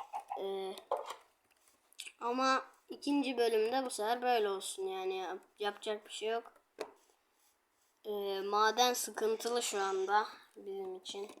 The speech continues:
Çok sıkıntılı. Ee, bu bölümde ne yapacağız?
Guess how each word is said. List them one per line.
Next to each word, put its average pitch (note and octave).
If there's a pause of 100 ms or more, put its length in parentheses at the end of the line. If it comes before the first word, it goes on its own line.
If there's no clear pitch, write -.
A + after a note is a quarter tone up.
(280)
Çok -
sıkıntılı. - (800)
Ee, G3
bu C4
bölümde D#4
ne E4+
yapacağız? D#4